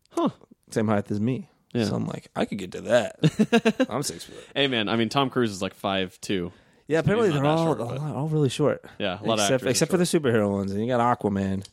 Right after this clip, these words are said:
Speaker 1: Exactly.
Speaker 2: Aquaman.
Speaker 1: Superheroes are getting taller, man. Like, Henry Cavill's five eleven, and he's, that's short.
Speaker 2: He's five eleven?
Speaker 1: Mm-hmm.
Speaker 2: That is really short.
Speaker 1: Ben Affleck's, like, six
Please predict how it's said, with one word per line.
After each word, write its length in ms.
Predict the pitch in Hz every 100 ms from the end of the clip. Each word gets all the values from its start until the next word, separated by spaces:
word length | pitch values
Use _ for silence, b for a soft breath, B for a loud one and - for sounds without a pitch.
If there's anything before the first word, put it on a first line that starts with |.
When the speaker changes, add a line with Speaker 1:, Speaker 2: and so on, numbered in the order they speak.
| _
Speaker 1:
Exactly. 520 | 110 - 156 131 107 98 - 107
Speaker 2:
Aquaman. 560 | 110 104 101 98 92 - -
Speaker 1:
Superheroes 400 | - 135 170 160
are 40 |
getting 160 | 156 151
taller, 320 | 135 139 143
man. 280 | 110 104 104
Like, 160 | - 107
Henry 240 | 147 151
Cavill's 320 | 127 127 127 -
five 180 | 110 101
eleven, 300 | 98 117 101
and 100 | 92
he's, 240 | 107 -
that's 260 | - 104 -
short. 360 | - 101 117 - _ _ _
Speaker 2:
He's 160 | 175
five 260 | 202 196 208
eleven? 360 | 180 190 269 285 -
Speaker 1:
Mm-hmm. 320 | 110 120 185
Speaker 2:
That 120 | 120
is 160 | 139 104
really 160 | -
short. 300 | - - - - _ _ _ b b b b
Speaker 1:
Ben 180 | 139 147
Affleck's, 360 | 127 127 107 -
like, 140 | 92
six 440 | - - 110 -